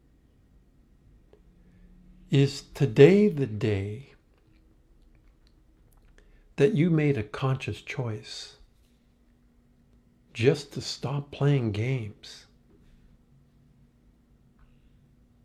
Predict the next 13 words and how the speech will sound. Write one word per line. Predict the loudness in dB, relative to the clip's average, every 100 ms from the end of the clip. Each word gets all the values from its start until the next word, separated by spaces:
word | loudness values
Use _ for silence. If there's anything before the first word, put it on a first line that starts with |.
| _ _ _ _ _ _ _ _ _ _ _ _ _ _ _ _ _ _ -8
And | -4 -2
one | 0 0
of | 0
the | -2 -4 -8 -16 -20 _ _ _ -20 _ _ _ _ _ _ _ 0
most | 0 0
common | -8 0 2 4 2 0
games | -4 -2 -4 -8
so | -4 0
many | 0 2 0
of | -2
you | 0 2 2
enjoy | 0 -2 0 0 0 -4
playing | -6 -6 -2 -2 -2